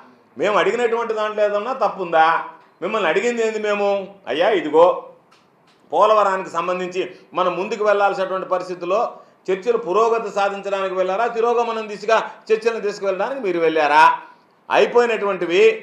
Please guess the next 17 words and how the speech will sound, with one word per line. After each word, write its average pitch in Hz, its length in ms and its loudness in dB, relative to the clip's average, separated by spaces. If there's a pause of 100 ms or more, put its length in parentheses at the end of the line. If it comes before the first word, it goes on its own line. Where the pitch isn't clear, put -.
(360)
పరిష్కారం 214 600 2
అయిపోయినటువంటి 185 680 -2
వాటిని 170 320 0
పక్కన 156 220 -6
పెట్టి, 151 320 -2 (720)
పరిష్కారంలో 233 600 2 (120)
ప్రధానంగా 220 560 0
పెండింగ్లో 226 460 -2
ఉన్నటువంటి 196 400 -6
అంశాల 196 340 -4
మీద 185 140 0
మాట్లాడతామని 180 680 -2
మీరు 139 220 -6
వెళ్ళి, 165 260 0 (540)
పరిష్కారమైనటువంటి 240 920 2
అంశాలను 208 380 -2
మరలా 185 220 0